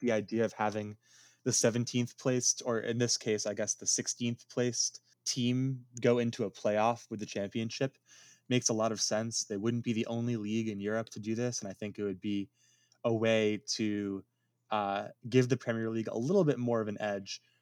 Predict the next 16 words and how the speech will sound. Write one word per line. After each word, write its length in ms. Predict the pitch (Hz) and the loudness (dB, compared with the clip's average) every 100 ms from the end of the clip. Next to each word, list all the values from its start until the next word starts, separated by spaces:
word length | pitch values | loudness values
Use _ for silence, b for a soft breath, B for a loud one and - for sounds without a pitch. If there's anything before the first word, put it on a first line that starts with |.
| _ 117 | _ -4
Um, 420 | 110 101 95 95 - - | -2 -4 -8 -12 -8 0
and 140 | 120 | 2
it 40 | |
would 100 | 120 | 4
also 380 | 127 135 135 110 - | 4 4 2 -2 -4
prevent, 520 | - 120 104 120 117 - | -8 -2 0 0 0 -4
I 120 | 113 | -4
think, 340 | 104 113 101 - | -2 -4 -2 0
some 160 | 123 | 0
of 80 | 113 | -2
these 220 | 107 101 | -2 -4
clubs 420 | - - 107 104 | -6 -2 -2 -2
from 180 | - 107 | -4 -4
yo-yoing 580 | 98 113 117 104 95 98 | 2 4 4 2 -2 -4
so 160 | - 98 | -4 -4
much. 400 | 101 98 - | -6 -6 -6